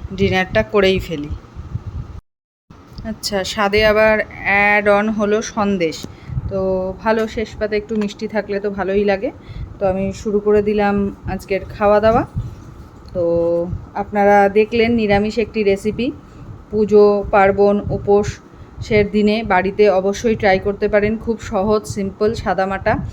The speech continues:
কারণ সবাই এখন কর্মব্যস্ত, অনেক সময় দেওয়া সম্ভব নয়। তো সেইখানে দাঁড়িয়ে কিন্তু এই ধরনের রেসিপি হলে আমাদের সুবিধাই হয়, তাই না?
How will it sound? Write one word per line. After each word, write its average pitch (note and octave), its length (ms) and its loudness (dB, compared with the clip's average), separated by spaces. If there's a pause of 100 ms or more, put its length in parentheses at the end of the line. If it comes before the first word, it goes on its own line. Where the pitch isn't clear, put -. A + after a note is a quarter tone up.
(240)
কারণ G3 180 -2
সবাই G3+ 340 2
এখন A3 260 0
কর্মব্যস্ত, G#3 680 0
অনেক G3+ 340 0
সময় G3 320 -4
দেওয়া G3 220 2
সম্ভব G3 440 -2
নয়। A3 180 0 (500)
তো F#3+ 120 2 (640)
সেইখানে A3 540 0
দাঁড়িয়ে G#3 360 2
কিন্তু G#3 300 -2
এই G#3 200 4
ধরনের G3 420 -2 (380)
রেসিপি G3+ 520 0
হলে G#3 280 4 (340)
আমাদের F#3 300 0
সুবিধাই G3 480 4
হয়, F3+ 180 -2
তাই G#3 160 2
না? G4 140 2